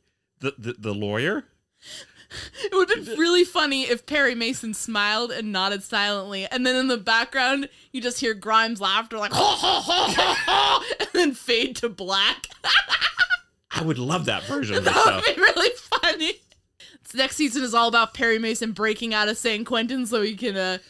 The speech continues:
Speaker 1: Prison Break.
Speaker 2: Yeah, Prison Break, featuring Perry Mason. <laughs> And clear his name so he can go back to being a, a, a responsible lawyer. I love this.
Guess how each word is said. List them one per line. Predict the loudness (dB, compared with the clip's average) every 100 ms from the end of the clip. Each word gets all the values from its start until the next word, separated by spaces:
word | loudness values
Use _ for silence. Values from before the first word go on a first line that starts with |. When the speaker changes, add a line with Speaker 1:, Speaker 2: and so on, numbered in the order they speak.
| -20 0
Speaker 1:
Prison | 0 2 2
Break. | 2 2 -2 -8
Speaker 2:
Yeah, | -6 -2
Prison | 2 2 2 2
Break, | 2 2 2 0 -8 -14 -10
featuring | 2 2 4 2 2 0
Perry | 2 4 4 2
Mason. | 2 2 0 0 0 0 -4 -8 _ _ _ _ _ _ -2
<laughs> | 0 0 -2 -6 -6 -4 -4 -6 _ -20 -20 _ _ _ -20 _ _ _ -20 -20 -20 _ _ _ -20 -18 -12 -12 -10
And | -10 -8
clear | -4 -2 0
his | -2
name | -4 -4 -2 -4 -6 -10 -18 -20 -20
so | -12
he | -12
can | -10
go | -8 -4
back | -4 -6
to | -10
being | -10 -8 -8
a, | -8 -10 -14
a, | -12 -10 -12 -16 _ _ _ _ -16
a | -14 -14 -18 _ _ _
responsible | -18 -4 -2 -2 -4 -4 -4
lawyer. | -4 -6 -8 -12 -18 _ _ _ -12
I | -10
love | -4 -4 -4
this. | -8 -12 -14 -18